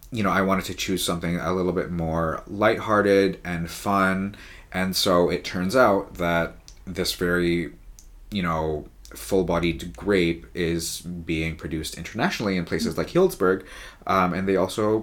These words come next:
produce rosés from this grape. So, um, it's kind of, like, two-toned, you know, s-, uh, a grape that's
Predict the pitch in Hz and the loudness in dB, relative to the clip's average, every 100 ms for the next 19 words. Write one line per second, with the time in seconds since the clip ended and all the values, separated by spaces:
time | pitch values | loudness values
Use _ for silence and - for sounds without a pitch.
0 | - 104 120 - 143 170 330 - 95 67 | -4 -4 -2 2 2 2 0 -2 -4 -4
1 | - 65 - - 87 87 87 - 87 87 | -4 -4 -6 -4 0 2 2 2 2 4
2 | 85 82 78 - - - 120 175 170 165 | 2 0 -6 -10 -14 -10 -4 2 6 6
3 | 165 185 190 85 80 87 80 95 131 - | 6 2 2 -2 -2 -2 -2 -2 -6 -6
4 | 80 82 82 78 - 87 92 - 82 76 | 0 2 2 2 0 2 2 2 2 0
5 | - | -6